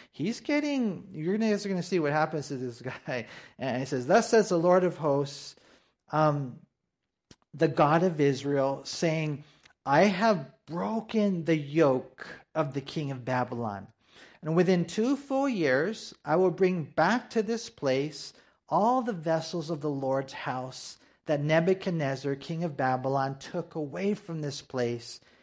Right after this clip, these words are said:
and carried to Babylon. And I will bring back to this place Jeconiah, the son of Jehoiakim, king of Judah, with all the captives of Judah who went to Babylon, says the Lord,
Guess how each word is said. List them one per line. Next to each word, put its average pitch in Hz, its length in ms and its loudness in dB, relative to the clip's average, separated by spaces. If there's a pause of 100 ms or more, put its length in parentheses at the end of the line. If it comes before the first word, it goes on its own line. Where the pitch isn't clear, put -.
(200)
and 147 360 0
carried 135 480 -2
to 143 80 -2
Babylon. 113 760 -2 (440)
And 151 100 -2
I 233 80 6
will 254 140 2
bring 220 300 2
back 220 380 2
to 220 100 -4
this 185 260 -4
place 165 400 0
Jeconiah, 175 840 0
the 143 120 -6
son 156 260 -4
of 165 160 -4
Jehoiakim, 156 1200 -2 (340)
king 208 280 0
of 226 120 0
Judah, 143 480 0
with 143 200 -4
all 143 180 4
the 233 140 0
captives 208 580 -2
of 185 140 -6
Judah 156 400 0
who 151 120 -2
went 156 320 -4
to 170 120 -6
Babylon, 139 600 -2
says 139 280 -8
the 156 100 -6
Lord, 127 460 -2